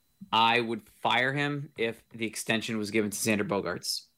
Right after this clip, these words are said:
because that is not the most important player to give the extension to.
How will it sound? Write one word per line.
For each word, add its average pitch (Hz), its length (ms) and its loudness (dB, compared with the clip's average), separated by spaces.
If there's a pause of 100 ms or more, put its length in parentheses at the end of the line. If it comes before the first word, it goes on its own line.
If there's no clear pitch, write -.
(340)
because 113 280 0
that 113 120 2
is 110 120 0
not 113 200 0
the 113 60 -2
most 113 220 0
important 107 320 0
player 107 180 2
to 107 60 0
give 101 260 -2
the 104 60 -4
extension 107 400 -2
to. 104 180 0